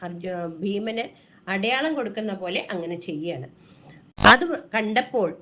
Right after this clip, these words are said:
ഭീമന് മനസ്സിലായി എന്താണ് ചെയ്യേണ്ടത് എന്ന്. കാരണം എങ്ങനെ എങ്ങനെ അടിച്ച് വീഴ്ത്തിയിട്ടും ഇരട്ടി ശക്തിയോടെ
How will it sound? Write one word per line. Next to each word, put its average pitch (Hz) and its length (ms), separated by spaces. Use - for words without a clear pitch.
ഭീമന് 190 320
മനസ്സിലായി 175 580
എന്താണ് 170 540
ചെയ്യേണ്ടത് 156 640
എന്ന്. 147 300
കാരണം 269 640
എങ്ങനെ 247 440
എങ്ങനെ 320 300
അടിച്ച് 254 580
വീഴ്ത്തിയിട്ടും 233 840
ഇരട്ടി 202 400
ശക്തിയോടെ 254 880